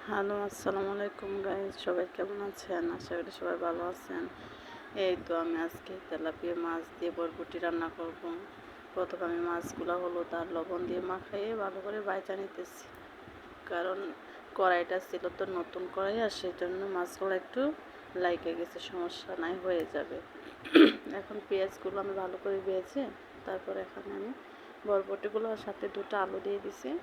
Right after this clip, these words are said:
সেগুলোকে ভালো করে ভেজে একটু পরিমাণ মতো চুল দিয়ে আমি হলুদ, মরিচ, লবণ, জিরা, ধনিয়া এগুলো দিয়ে দেবো, দিয়ে একটু ভালো করে কষিয়ে নেব।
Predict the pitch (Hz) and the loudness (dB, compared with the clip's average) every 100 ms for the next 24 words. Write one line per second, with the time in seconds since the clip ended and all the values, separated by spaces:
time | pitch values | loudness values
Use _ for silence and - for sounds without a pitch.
0 | - - - - 214 202 208 202 196 185 | -8 -16 -16 -12 -10 -6 -4 -4 -2 -2
1 | 196 - 208 196 202 185 190 208 196 208 | -4 -4 -2 -2 0 0 -2 -2 -4 -4
2 | - - 202 202 202 202 202 196 - 196 | -10 -6 -4 -4 -4 -4 -4 -4 -2 -4
3 | 196 196 190 220 277 - - - - 208 | -2 -2 -2 -2 -6 -10 -16 -16 -8 0
4 | 202 196 202 196 190 202 190 196 202 196 | 0 0 0 -2 -4 -2 -2 0 -2 -2
5 | 196 190 196 - 190 190 185 196 190 180 | -2 0 0 -2 -4 -2 -2 0 0 0
6 | 185 185 185 190 196 196 - 180 175 190 | 0 0 -2 0 0 0 -2 -4 -2 -2
7 | 202 202 180 202 269 - - - - - | -2 0 2 0 -2 -10 -16 -16 -8 -2
8 | 196 - 180 170 - | -2 0 0 2 0